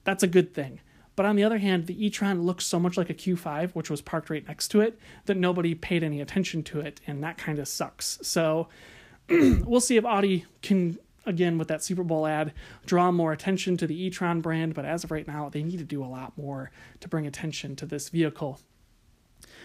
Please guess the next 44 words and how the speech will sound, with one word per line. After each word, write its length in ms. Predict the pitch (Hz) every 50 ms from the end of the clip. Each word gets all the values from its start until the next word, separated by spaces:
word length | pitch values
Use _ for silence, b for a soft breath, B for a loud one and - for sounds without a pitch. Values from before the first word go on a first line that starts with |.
| B B B B
Uh, 260 | 214 202 196 196 196
now, 140 | 196 202 196
one 200 | 202 247 277 262
of 280 | 220 202 196 190 185
the 100 | 180 190
comparison 640 | 185 - 180 175 - - 311 285 254 - - 220 185
things 460 | 170 - 170 156 143 131 131 - -
that 260 | - - 170 165 160 180
I 140 | 175 170
wanted 260 | 160 165 165 165 160 151
to 80 | 151
do 180 | 151 160 165 156
most 260 | 156 151 151 143 -
at 60 | - -
the 100 | 165 147
auto 160 | 147 156 147
show, 340 | - - 160 151 147 139 - B B B B B B
at 80 | 170 165
least 240 | 165 175 175 -
with 100 | 170 156
my 120 | - 156 151
significant 500 | - - 156 160 156 143 143 147 147 -
other, 380 | - 151 147 147 143 139 139 - B B B B B
was 160 | B 151 143
talk 300 | - - - 170 160 -
about 400 | 175 160 156 143 139 139 135 - - B B B B B
the 80 | - 147
Nissan 440 | 143 151 147 151 - 147 143 139 -
Kicks, 520 | - 180 190 185 - - - - - - -
a 120 | 165 147
vehicle 400 | 139 151 151 147 - - 151 143
with 240 | 143 147 139 - -
which 200 | 147 139 139 -
I 100 | 147 139
have 160 | 139 135 -
reviewed 300 | 131 135 147 180 196 190
on 120 | 180 175 175
the 80 | 170
show. 320 | 175 - 170 165 160 156 151
I've 160 | - 135 -
talked 260 | - 175 160 - -
about 200 | 156 143 - -
ad 160 | 147 139 143
nauseum, 600 | 147 170 202 214 196 190 202 196 190 196 190 180